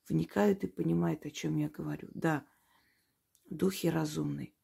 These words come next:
Они понимают, они видят.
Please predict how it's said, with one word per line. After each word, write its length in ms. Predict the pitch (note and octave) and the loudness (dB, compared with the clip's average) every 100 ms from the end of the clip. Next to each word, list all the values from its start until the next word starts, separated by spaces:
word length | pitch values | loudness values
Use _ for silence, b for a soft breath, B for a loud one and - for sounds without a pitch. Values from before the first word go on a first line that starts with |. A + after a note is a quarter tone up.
| _ _ _ _ _ _ _ _ _ _ _ _ _ _ _ _ _ | _ _ _ _ _ _ _ _ _ _ _ _ _ _ _ _ _
Они 220 | - F3+ G3+ | 2 4 4
понимают, 800 | G3+ G3 F#3+ F3+ E3 D3+ D3+ - | 4 8 8 8 4 2 -2 -4
они 280 | D3+ F3 | 0 2
видят. 540 | D#3+ D#3+ D3+ C#3 C3 | 4 2 0 -4 -6